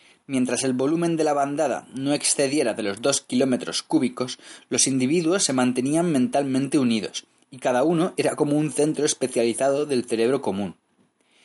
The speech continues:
Pero si alguno era separado de la bandada, como ocurría a menudo con el tiempo tormentoso, perdía el contacto con los otros y se transformaba en una mente aislada de muy bajo nivel.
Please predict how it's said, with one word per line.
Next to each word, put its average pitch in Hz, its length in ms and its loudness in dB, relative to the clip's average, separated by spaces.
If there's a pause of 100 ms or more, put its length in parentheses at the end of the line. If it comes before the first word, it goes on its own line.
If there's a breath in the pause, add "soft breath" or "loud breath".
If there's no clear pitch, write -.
(280 soft breath)
Pero 131 180 2
si - 120 2
alguno 135 380 0
era 117 160 2
separado 131 500 0
de 107 80 -2
la 104 100 0
bandada, 107 520 0 (380 loud breath)
como 135 180 0
ocurría 147 340 2
a 190 40 0
menudo 170 440 2
con 113 140 -2
el 113 140 -4
tiempo 135 280 2
tormentoso, 131 640 0 (580 loud breath)
perdía 151 320 2
el 202 100 0
contacto 156 460 0
con 151 120 2
los 120 180 0
otros 107 340 -2
y 123 80 -6
se 123 120 2
transformaba 123 680 0
en 127 140 -2
una 165 160 2
mente 170 320 2
aislada 139 440 2
de 127 180 -2
muy 139 260 2
bajo 127 240 0
nivel. 98 280 -4